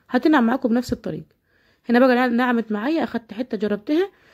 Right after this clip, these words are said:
حاولت نضغط عليها كل مرة كده، نضغط عليها ما تطلعش تشققات ولا أي حاجة، ناعمة وطرية، بصوا،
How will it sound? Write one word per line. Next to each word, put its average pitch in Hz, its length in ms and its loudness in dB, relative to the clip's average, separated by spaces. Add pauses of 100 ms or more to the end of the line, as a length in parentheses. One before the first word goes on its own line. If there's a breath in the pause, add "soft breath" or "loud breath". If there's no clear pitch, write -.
(160 soft breath)
حاولت 240 300 2
نضغط 226 300 2
عليها 247 200 2
كل 262 360 2
مرة 269 200 0
كده، 285 160 0
نضغط 262 300 -2
عليها 320 300 -2
ما 262 80 0
تطلعش 269 400 -4
تشققات 226 640 -2
ولا 269 180 2
أي 269 220 0
حاجة، - 220 -10 (580)
ناعمة 247 380 2
وطرية، 269 540 0
بصوا، 320 400 -2